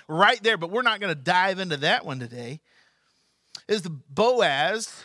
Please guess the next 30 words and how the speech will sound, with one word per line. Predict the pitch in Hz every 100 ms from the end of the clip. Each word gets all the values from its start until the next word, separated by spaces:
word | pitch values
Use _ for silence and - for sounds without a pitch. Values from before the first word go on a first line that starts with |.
| -
the | 165
father | - 214 202
of | 156 -
Obed, | 226 269 262 156 131 120 151 185 - -
whose | 202 196
mother | 196 220 262 220 185
was | 156 131
Ruth. | 135 151 269 202 233 226 - - _ _ _ _ _ -
Obed | 233 262 185 156 165 208 190 -
was | 156
the | 170
father | - 160 160 175
of | 165
Jesse, | 123 160 160 - 170 156
and | 127
so | - 156 139
on | 131 123 120 123 127 _
and | 120 120
so | 151 131
on. | 127 131
You're | 131
thinking, | 156 135 123
"All | 143
right, | 160 147
those | 160 151
are | 147
a |
lot | 147 160
of | 156
names, | 151 151 147